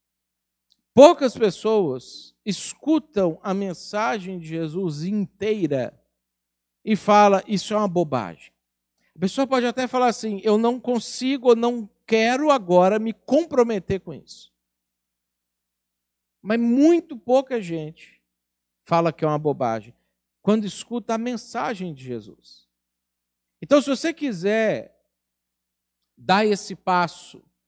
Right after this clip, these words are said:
de se juntar à Igreja de Jesus nessa missão de levar a possibilidade de solução para todos os problemas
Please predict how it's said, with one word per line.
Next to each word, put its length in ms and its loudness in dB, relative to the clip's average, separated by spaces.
de 280 -4
se 180 -4
juntar 720 -2
à 160 0
Igreja 560 6
de 60 -4
Jesus 680 2
nessa 380 -4
missão 760 0
de 200 -2
levar 520 2
a 40 0
possibilidade 720 -2
de 60 -10
solução 480 -2
para 160 0
todos 1080 4
os 280 -10
problemas 880 -8